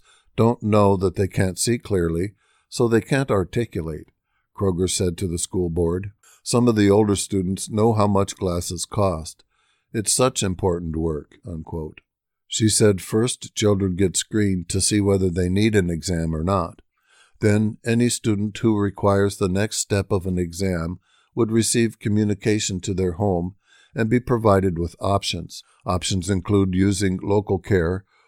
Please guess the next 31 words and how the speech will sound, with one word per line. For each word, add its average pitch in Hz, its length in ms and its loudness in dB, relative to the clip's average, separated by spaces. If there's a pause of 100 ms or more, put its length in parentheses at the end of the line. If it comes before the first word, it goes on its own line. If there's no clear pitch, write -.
or 113 360 4 (160)
using 113 420 2
the 110 100 4
Vision 95 480 0
to 98 160 -4
Learn 90 380 0
resources. 82 880 -4 (680)
A - 80 -6
mobile 101 340 4
clinic 110 420 -2
then 107 200 0
comes 98 320 0
to 98 140 -8
the 87 120 -6
school 92 540 -2 (300)
with - 320 -2
optometric 107 760 0
equipment, 95 580 -6 (300)
a 98 80 -6
licensed 98 640 0
Iowa 101 420 2
optometrist, 101 920 -2 (380)
and 120 160 -2
a 120 80 4
selection 120 520 2
of 110 140 0
over 98 280 2
two 139 220 -4
hundred 107 340 -2
glasses 92 500 -2
frames. 90 680 -6